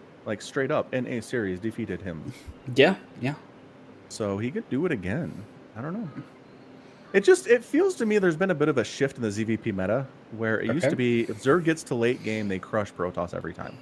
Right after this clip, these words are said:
Speaker 2: Mm-hmm.
Speaker 1: It was unstoppable, right?
Speaker 2: Mm-hmm.
Speaker 1: And now it feels like Protoss has kind of stumbled into these late, or not stumbled, they've worked their butts off trying to figure this out.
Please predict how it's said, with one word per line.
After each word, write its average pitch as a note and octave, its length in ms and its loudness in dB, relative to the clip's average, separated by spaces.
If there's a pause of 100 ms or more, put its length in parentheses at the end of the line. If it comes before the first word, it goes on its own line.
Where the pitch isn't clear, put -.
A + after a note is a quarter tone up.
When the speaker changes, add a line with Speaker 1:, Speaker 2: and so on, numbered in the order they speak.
(300)
Speaker 2:
Mm-hmm. A#2+ 280 4
Speaker 1:
It F#2+ 40 -2
was G#2 100 -4
unstoppable, G#2 760 -2
right? F#2+ 200 -4 (280)
Speaker 2:
Mm-hmm. A#2+ 380 0 (300)
Speaker 1:
And D3+ 100 -2
now C#4+ 180 4
it D4 60 2
feels C#4+ 160 2
like G#3 160 2
Protoss F#3+ 400 4
has B2 140 -2
kind D3 320 -2
of G3 80 0
stumbled C#3+ 480 0
into C3 280 0
these A2+ 300 -2
late, G2+ 460 -4 (200)
or A2 180 -4
not D#3+ 260 -8
stumbled, F#2 480 -6
they've C3+ 160 -4
worked G3+ 240 0
their A2+ 100 4
butts G2 240 -2
off E2 140 -2
trying F2+ 120 -6
to E2+ 60 -4
figure E2+ 160 -8
this D#2+ 160 -8
out. D#2+ 220 -4